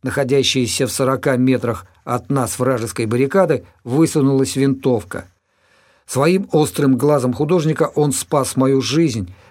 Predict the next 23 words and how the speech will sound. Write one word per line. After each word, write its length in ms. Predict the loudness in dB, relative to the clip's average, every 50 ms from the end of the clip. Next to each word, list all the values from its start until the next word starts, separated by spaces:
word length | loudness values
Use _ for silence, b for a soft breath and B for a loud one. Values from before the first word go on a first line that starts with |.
| b b b
так 180 | -8 -6 -6 -4
как 200 | -4 -4 -4 -4
с 120 | -4 -2
этого 280 | 0 0 2 2 2 2
расстояния 640 | 0 0 0 2 2 4 4 2 2 0 -2 -2
в 100 | -2 -2
меня 300 | -2 -2 0 0 0 0
попал 380 | 0 -2 -2 0 0 -2 -2 0
бы 160 | -2 0 0
любой 440 | 0 0 0 0 0 0 0 0 -2
осёл. 400 | -2 -4 -2 -2 -4 -4 -6 -10 _ _ _ _ _ _ _ _ _ _ _ _ _ _ _ _ _ _ -4
Мы 240 | 0 2 4 4 4
же 100 | 2 0
беспечно 640 | 0 0 -4 -4 -2 -2 -2 -2 -2 0 0 0
уселись 500 | 0 0 -2 -2 0 0 0 0 -2 -4
как 260 | -2 -4 -4 -2 -2
раз 280 | -2 -2 -2 -4 -6 b b b b b
в 140 | -2 0
это 200 | 0 0 2 0
место 460 | 0 0 2 0 0 0 -2 -4 -4 -2
между 380 | -2 0 -2 -2 -2 -2 -2
двумя 360 | 0 0 0 0 0 0 -2
баррикадами 760 | -2 0 0 0 0 0 2 0 2 2 2 0 -2 -2 -6